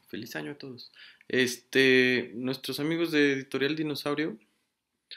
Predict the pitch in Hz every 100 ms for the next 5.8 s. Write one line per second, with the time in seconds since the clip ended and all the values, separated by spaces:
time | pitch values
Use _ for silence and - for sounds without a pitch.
0 | - _ - - - 117 117 110 107 107
1 | - 113 113 107 104 104 110 120 123 131
2 | 117 120 117 117 - 113 117 113 113 113
3 | 113 - 113 113 113 113 110 117 123 -
4 | - - 98 - 95 98 101 98 104 101
5 | 117 120 123 - - 123 - -